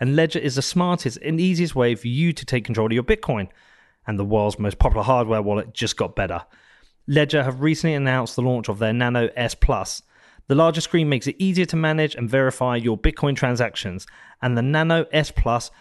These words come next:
maintains the same high level of security as all other Ledger products. Now, I have been a Ledger customer since early two thousand seventeen, before I even started this podcast, and I absolutely love the S Plus.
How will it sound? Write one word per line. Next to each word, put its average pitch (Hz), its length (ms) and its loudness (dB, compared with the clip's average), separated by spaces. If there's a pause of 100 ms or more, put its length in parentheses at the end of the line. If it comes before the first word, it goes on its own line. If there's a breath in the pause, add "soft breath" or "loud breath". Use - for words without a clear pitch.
(160 soft breath)
maintains 117 500 0
the 110 80 -4
same 156 400 0
high 175 340 2
level 135 260 2
of 123 80 0
security 147 800 -2 (400 loud breath)
as 120 160 -2
all 120 340 2
other 110 300 -2
Ledger 110 260 -2
products. 90 480 -2 (400)
Now, 131 180 0
I 151 180 2
have 147 140 -2
been 139 160 2
a 131 60 0
Ledger 127 240 -2
customer 104 420 -4 (220 soft breath)
since - 340 -4 (240)
early 139 300 2
two 131 180 0
thousand 113 460 -2
seventeen, 101 520 -4 (220 soft breath)
before 160 420 2
I 151 60 2
even 147 320 0
started 117 400 0
this 107 120 -2
podcast, 92 520 -6 (300 loud breath)
and 131 120 0
I 127 160 0
absolutely 123 800 0
love 107 300 0
the 110 120 -2
S 107 140 -2
Plus. - 400 -2